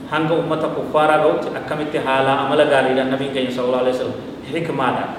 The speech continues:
haala amala gaariidhaan, kabajaadhaan, Diin kanatti as yaame,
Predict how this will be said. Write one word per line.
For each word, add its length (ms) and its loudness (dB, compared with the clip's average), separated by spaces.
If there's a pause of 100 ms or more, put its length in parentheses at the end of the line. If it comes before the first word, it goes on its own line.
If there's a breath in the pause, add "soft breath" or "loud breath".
(200)
haala 160 4 (120)
amala 200 2
gaariidhaan, 420 -2 (220)
kabajaadhaan, 580 0 (320)
Diin 160 2
kanatti 320 -2
as 160 -4
yaame, 480 0